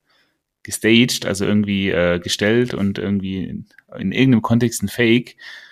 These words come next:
Äh, das hat mich grad daran erinnert, wie dann so ein, so ein Training wohl aussieht mit, äh, mit taktischen Fouls, wie man die bestmöglich umsetzt, weil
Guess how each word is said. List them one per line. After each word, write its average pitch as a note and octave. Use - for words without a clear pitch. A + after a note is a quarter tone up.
Äh, G2+
das -
hat A#2
mich G#2+
grad G#2+
daran G2+
erinnert, G#2
wie G#2
dann G2+
so G2+
ein, G2
so -
ein F#2+
Training G2+
wohl F#2
aussieht F#2+
mit, F2+
äh, E2+
mit -
taktischen -
Fouls, G#2
wie G2
man G2
die F#2
bestmöglich G2
umsetzt, G2+
weil F#2+